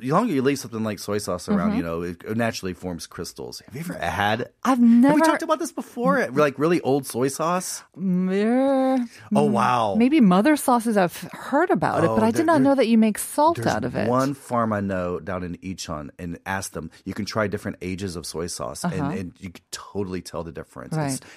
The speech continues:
Speaker 1: a deeper flavor.
Speaker 2: Mm.
Speaker 1: Uh, one restaurant, I tried a hundred-year-old <gasps> soy sauce,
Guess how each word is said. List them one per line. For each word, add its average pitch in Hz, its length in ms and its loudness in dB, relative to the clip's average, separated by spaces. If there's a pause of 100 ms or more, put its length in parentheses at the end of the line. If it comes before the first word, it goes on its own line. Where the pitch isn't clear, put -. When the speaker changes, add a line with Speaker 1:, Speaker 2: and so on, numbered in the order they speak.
Speaker 1:
a 85 80 -10 (160)
deeper 104 340 -4
flavor. 82 480 -8
Speaker 2:
Mm. 147 360 -4 (260)
Speaker 1:
Uh, 87 300 -6
one 113 200 0
restaurant, 98 360 -2
I 85 60 -8
tried 90 280 -8
a 78 80 -8
hundred-year-old 87 1000 -6 (320)
<gasps> 311 300 -18
soy - 240 -8
sauce, - 560 -10